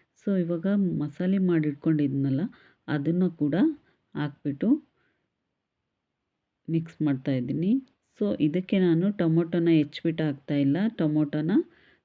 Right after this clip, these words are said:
ಗ್ರೈಂಡ್ ಮಾಡಿ ಎರಡು ಟೊಮೊಟೊನ ಹಾಕ್ತಾ ಇದ್ದೀನಿ. ಈ ರೀತಿ ಹಾಕೋದ್ರಿಂದ,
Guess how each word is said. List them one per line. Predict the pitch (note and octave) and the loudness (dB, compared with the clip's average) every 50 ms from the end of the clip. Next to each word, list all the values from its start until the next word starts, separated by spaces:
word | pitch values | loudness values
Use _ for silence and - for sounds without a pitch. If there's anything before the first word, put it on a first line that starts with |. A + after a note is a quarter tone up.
| _ - | _ -6
ಗ್ರೈಂಡ್ | C3 C#3 D3+ C#3+ D3 D#3+ D#3+ D#3+ D#3 | -2 0 2 2 2 4 4 4 4
ಮಾಡಿ | D#3 D3+ D3 E3 G3+ A3 | 2 2 2 0 0 2
ಎರಡು | G3 E3 D3+ C#3+ C#3+ C#3 C#3+ | 2 2 2 0 0 -4 -4
ಟೊಮೊಟೊನ | C#3 - D#3 C#3+ C#3+ C#3+ C#3 C#3 D3 C#3+ D3+ F#3+ E4 F#4 - _ _ _ _ _ _ - | -4 -2 -2 0 0 0 -2 -2 -2 -2 0 0 0 -2 -4 _ _ _ _ _ _ -12
ಹಾಕ್ತಾ | - - C#3 C#3 - _ - D3+ | -8 -6 -6 -6 -8 _ -4 -2
ಇದ್ದೀನಿ. | C#3 C3+ B2+ A2+ C3+ C3 C#3+ F3 G3+ G#3 G3+ - - - - | 0 0 0 0 0 0 2 2 0 0 -2 -6 -10 -6 -4
ಈ | E3+ F3 F#3 | -4 -2 0
ರೀತಿ | F#3 F#3+ F#3 F#3 - F#3+ | 0 0 -2 0 -2 0
ಹಾಕೋದ್ರಿಂದ, | F3 D#3 C#3+ C#3 C#3 - C#3 B2 A#2+ B2+ B2+ B2 B2 B2+ | 0 0 -2 -2 -4 -4 -4 -2 -2 -2 -2 -2 -2 -2